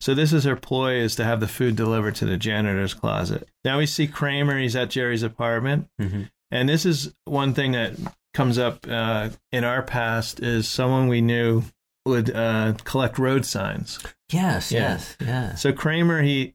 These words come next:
Speaker 1: he's, he's not taking the road signs, you know, he's not, uh, collecting 'em,
Speaker 2: Mm-hmm.
Speaker 1: but he's cleaning 'em,
Speaker 2: Oh.
Speaker 1: you know, for a stretch of the highway.
Speaker 2: Yeah, yeah.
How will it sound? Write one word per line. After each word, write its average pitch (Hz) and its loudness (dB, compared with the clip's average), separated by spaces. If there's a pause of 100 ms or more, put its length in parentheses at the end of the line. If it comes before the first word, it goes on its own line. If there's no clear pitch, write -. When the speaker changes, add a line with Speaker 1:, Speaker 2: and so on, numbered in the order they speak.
Speaker 1:
he's, 147 2 (280)
he's 151 4 (380)
not 185 2
taking 175 2
the 139 2
road 127 2
signs, 120 0 (160)
you 120 0
know, 107 -2 (100)
he's 135 2
not, 165 0
uh, 113 -2
collecting 131 0
'em, 101 -2 (140)
Speaker 2:
Mm-hmm. 90 -2
Speaker 1:
but 120 2
he's 131 2
cleaning 160 2
'em, - -8 (560)
Speaker 2:
Oh. 147 0
Speaker 1:
you 123 2
know, 113 2
for 117 0
a 107 2
stretch - -2
of 110 0
the 104 2
highway. 101 0
Speaker 2:
Yeah, 113 0
yeah. 101 -4